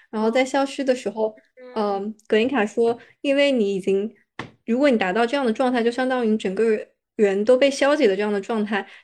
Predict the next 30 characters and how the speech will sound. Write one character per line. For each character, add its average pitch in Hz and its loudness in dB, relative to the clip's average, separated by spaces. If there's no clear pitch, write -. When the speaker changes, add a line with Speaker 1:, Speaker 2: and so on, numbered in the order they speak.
Speaker 1:
你 214 0
身 254 0
体 220 0
内 247 2
部 240 -2
之 254 -6
前 214 -2
一 214 2
些 220 2
旧 311 0
的 214 4
习 202 -2
惯 220 -2
积 247 -2
累 214 2
下 226 -4
来 190 -2
的 202 -2
一 208 -2
些， 208 0
比 202 -4
如 196 2
说 220 2
结， 180 -2
或 220 0
者 202 -2
说 214 0
是 220 -6
那 214 0
些， 208 -2